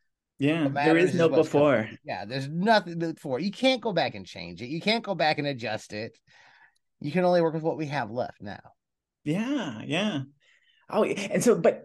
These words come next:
Speaker 1: in a way, I'd say one theme throughout Station Eleven is about collective trauma and how, like,
Speaker 2: Mm-hmm.
Speaker 1: people deal with it. And then also, to some extent, transgenerational trauma, too, being passed down from different generations.
Speaker 2: And that's
Speaker 1: And
Speaker 2: interesting there, 'cause we have, we have at least three generations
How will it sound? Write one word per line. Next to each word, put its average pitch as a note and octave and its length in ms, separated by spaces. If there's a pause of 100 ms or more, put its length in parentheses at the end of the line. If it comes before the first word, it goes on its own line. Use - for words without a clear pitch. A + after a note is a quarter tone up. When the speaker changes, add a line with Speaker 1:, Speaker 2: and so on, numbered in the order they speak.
(120)
Speaker 1:
in G#3 100
a G#3+ 40
way, B3+ 180
I'd G#3 160
say G#3 120
one B3 260
theme G3+ 280
throughout D3 440
Station E3+ 300
Eleven D3 300
is A#2+ 120
about C3 280
collective E3 540
trauma C3+ 640 (160)
and C#3+ 140
how, C#3+ 140
like, C3 260
Speaker 2:
Mm-hmm. A#2 460
Speaker 1:
people D3 180
deal E3 160
with E3 160
it. D#3 140
And E3 120
then E3 120
also, E3+ 260
to D#3 120
some E3 140
extent, C#3+ 300
transgenerational C#3+ 920
trauma, A2+ 340
too, C3+ 420
being B2+ 180
passed B2 220
down B2+ 180
from B2 120
different A#2+ 280
generations. B2 640 (340)
Speaker 2:
And G#3 160
that's C#4+ 240
Speaker 1:
And - 120
Speaker 2:
interesting F#3 680
there, A#2+ 500
'cause D3 200
we A3+ 160
have, B3+ 280 (100)
we G3 160
have C4 220
at G#3+ 140
least B3+ 360
three B3 280
generations D#3+ 1120